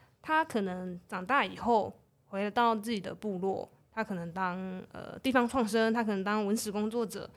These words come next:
那他，他要去采集那些资料，或者是他可能要带着他的下一辈的学弟妹，就是他的小孩要来做这件事情的时候，他会想到，并且他相信这些小孩，这个年纪，四年级的孩子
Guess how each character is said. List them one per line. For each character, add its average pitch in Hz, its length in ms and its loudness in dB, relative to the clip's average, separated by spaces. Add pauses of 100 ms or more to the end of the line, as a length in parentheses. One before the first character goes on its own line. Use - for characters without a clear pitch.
(240)
那 226 120 -2 (180)
他， 247 260 4
他 254 140 0
要 247 100 4
去 247 160 -2
采 190 260 -6
集 180 300 -14
那 214 120 -4
些 220 160 0
资 208 220 -4
料， 208 160 0
或 262 100 -2
者 214 80 -2
是 220 140 -6
他 302 180 -2
可 269 140 2
能 208 80 2
要 220 100 2
带 269 140 2
着 226 80 4
他 247 120 0
的 220 140 2
下 240 240 2
一 208 80 0
辈 214 220 2
的 190 340 -2 (260)
学 - 180 -2
弟 262 180 4
妹， 247 360 4 (400)
就 208 80 -10
是 190 220 -4 (100)
他 247 140 4
的 220 60 4
小 185 200 0
孩 175 220 -4
要 220 100 2
来 208 140 2
做 277 160 0
这 240 60 -4
件 277 120 2
事 269 120 -2
情 226 100 0
的 190 60 -2
时 190 60 -2
候， 208 60 -2
他 262 120 2
会 269 100 4
想 175 200 -2
到， 202 180 0 (760)
并 269 140 2
且 208 120 0
他 196 160 2
相 202 240 0
信 208 260 0 (320)
这 277 140 0
些 294 160 -2
小 185 280 -2
孩， - 340 -6
这 269 100 -2
个 247 140 2
年 190 320 -4
纪， 208 220 -6
四 349 220 0
年 220 200 2
级 180 60 -6
的 190 80 -2
孩 175 200 -4
子 190 220 -12